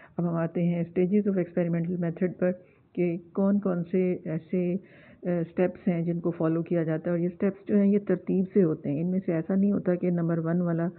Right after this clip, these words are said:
step जो है वो number three पर आ जाए और number three वाला जो है वो नंबर एट पर आ जाए। हर step जो है उसकी अपनी एक point जगह है और उसने उसी जगह पर ही शुरू होना होता है, उसी जगह पर ही काम करना होता है। तो पहला step है formulation of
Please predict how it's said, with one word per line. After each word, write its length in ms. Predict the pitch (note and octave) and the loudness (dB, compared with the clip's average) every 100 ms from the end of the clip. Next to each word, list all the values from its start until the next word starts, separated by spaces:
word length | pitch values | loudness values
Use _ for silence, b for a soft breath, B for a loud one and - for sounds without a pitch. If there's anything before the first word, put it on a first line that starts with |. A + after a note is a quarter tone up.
| B B B - | B B B -6
step 260 | E3+ E3+ E3+ | -2 -2 2
जो 60 | F#3 | 2
है 100 | F3 | 2
वो 80 | |
number 300 | E3+ E3 E3 | 2 0 0
three 280 | D#3+ - F3+ | -2 -2 -2
पर 160 | F#3 F#3+ | 2 0
आ 140 | E3+ | 2
जाए 180 | E3+ F3 | 0 0
और 100 | E3+ | 0
number 240 | D#3+ D#3+ | -2 -2
three 280 | D#3+ - F3 | -4 -2 0
वाला 220 | F3+ E3+ | 0 0
जो 140 | E3+ E3+ | 0 0
है 120 | E3 | 0
वो 60 | D#3+ | -2
नंबर 300 | D3+ D3+ D3+ | -2 -4 -2
एट 240 | F3 E3+ | 0 0
पर 160 | E3+ E3 | -2 -2
आ 120 | D3 | -2
जाए। 180 | C#3 D#3 B B B B | -2 -4 B B B B
हर 160 | F#3+ G3+ | 0 0
step 300 | G#3 G3 F#3+ | 2 0 2
जो 80 | - | 2
है 80 | F#3 | 2
उसकी 240 | F3+ - | 2 0
अपनी 460 | F3 E3+ E3+ F3 - F3 | -2 -2 -2 -2 -2 -2
एक 280 | E3+ E3+ - - | -2 -4 -16 -6
point 240 | E3+ E3 - | -2 -2 -4
जगह 260 | E3 D#3+ F3+ | -2 0 2
है 240 | G#3 A3+ A#3 B B B | 2 0 -4 B B B
और 120 | D#3 | -6
उसने 260 | F3 - G3 | -6 -4 -2
उसी 220 | F#3 - | -2 -2
जगह 260 | G3 G3 F#3 | -2 0 0
पर 200 | F#3+ F#3 | -2 -2
ही 240 | F#3 G#3+ | -2 -2
शुरू 260 | G#3 F#3 E3+ | -2 -2 0
होना 240 | E3+ D#3+ | 0 -2
होता 280 | D#3 C#3+ - | -4 -6 -6
है, 60 | E3 | -6
उसी 160 | G3 | -4
जगह 200 | F#3+ F#3+ | -2 0
पर 180 | F#3+ F#3+ | 2 2
ही 80 | F#3 | 2
काम 260 | E3+ E3 | 2 0
करना 240 | D#3+ D#3 D#3 | 0 0 -2
होता 280 | D#3 - C#3+ | -4 -6 -10
है। 60 | - B B B - | -10 B B B -10
तो 60 | - | -2
पहला 300 | F#3 G3 G#3+ | 2 4 2
step 280 | G#3+ G3+ G#3 | 2 0 2
है 100 | G3 | 0
formulation 560 | F#3+ E3+ E3+ E3 D#3+ F3 | 0 0 0 0 0 -2
of 100 | E3 | -2